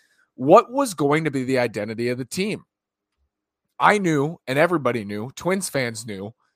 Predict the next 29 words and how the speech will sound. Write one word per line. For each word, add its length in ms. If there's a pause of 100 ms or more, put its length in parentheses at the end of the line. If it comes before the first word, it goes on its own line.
(160)
the 100
pitching 300
staff 540 (100)
was 240
shallow. 640
They 120
didn't 240
have 180
enough 480
in 140
the 80
rotation. 520
Not 200
much 180
was 140
clear. 400
Like, 180
Dylan 320
Bundy 460 (640)
and 240
Chris 240
Archer 360
rounding 360
out 100
your 140
rotation 540
is 140
not 220
ideal. 480